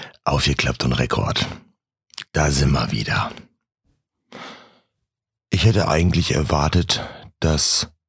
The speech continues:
du diesen Podcast teilst. Ja, und von dir? Von dir hätte ich mir gewünscht, dass du da auch mal was zu sagst.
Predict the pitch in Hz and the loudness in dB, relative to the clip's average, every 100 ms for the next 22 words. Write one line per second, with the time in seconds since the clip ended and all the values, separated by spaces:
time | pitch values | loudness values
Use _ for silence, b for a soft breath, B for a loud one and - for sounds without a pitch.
0 | _ - 78 80 73 71 78 - - 73 | _ -4 0 2 2 2 0 0 0 0
1 | 67 - - 85 64 - - - - _ | 2 0 2 2 2 -2 -2 -4 -8 _
2 | _ _ _ _ _ _ - - - - | _ _ _ _ _ _ -4 0 2 0
3 | - 65 62 64 69 117 117 B B B | 0 -2 0 0 4 4 2 B B B
4 | B B B - 73 71 71 80 76 85 | B B B -2 0 2 2 2 2 2
5 | 80 76 80 80 - - - B B B | 4 2 2 2 2 -4 -10 B B B
6 | - 82 - 82 78 73 76 71 69 - | -4 0 2 2 2 2 2 2 2 2
7 | - - 64 85 67 - - - | 2 2 2 2 0 0 -2 -2